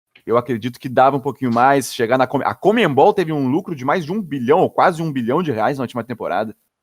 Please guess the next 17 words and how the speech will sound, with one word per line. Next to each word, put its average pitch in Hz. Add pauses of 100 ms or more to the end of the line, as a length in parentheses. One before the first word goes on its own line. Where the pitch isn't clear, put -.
(880)
Estamos 131
vivendo 131
uma 160
situação, 147
ah, 165
completamente 160
atípica. 147
Acho -
que 131
daria 127
pra 139
abrir 127
um 139
pouquinho 139
mais 143
os 156
cofres. -